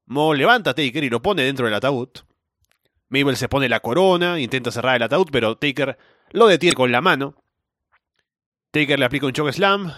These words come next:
a Mabel, lo mete al ataúd. Mo ataca a Taker por la espalda, pero Taker lo detiene, le aplica un choke slam también. Y con la cadena alrededor del cuello, ahí lo, lo pone en el ataúd. Y luego,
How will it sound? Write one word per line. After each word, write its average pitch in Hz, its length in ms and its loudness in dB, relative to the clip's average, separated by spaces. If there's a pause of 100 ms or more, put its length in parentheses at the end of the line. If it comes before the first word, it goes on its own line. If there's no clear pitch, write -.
(120)
a 117 260 -4
Mabel, 160 540 0
lo 113 160 -4
mete 160 160 -2
al 113 80 -2
ataúd. 208 300 2 (720)
Mo 151 260 2
ataca 170 320 2
a 127 60 2
Taker 127 340 0
por 113 160 -4
la 113 60 -4
espalda, 170 400 2
pero 101 200 -2
Taker 117 240 -2
lo 107 120 0
detiene, 165 460 0
le 113 60 2
aplica 113 240 -2
un 113 80 -4
choke 120 200 -2
slam 113 180 -2
también. 170 400 0 (640)
Y 139 140 -2
con 151 160 0
la 143 80 0
cadena 170 320 0
alrededor 139 260 2
del 127 160 -4
cuello, 151 340 0
ahí 127 140 0
lo, 110 240 -2
lo 107 140 -4
pone 123 180 -2
en 110 60 -4
el 113 80 -2
ataúd. 135 360 0 (1120)
Y 120 300 0
luego, 214 400 2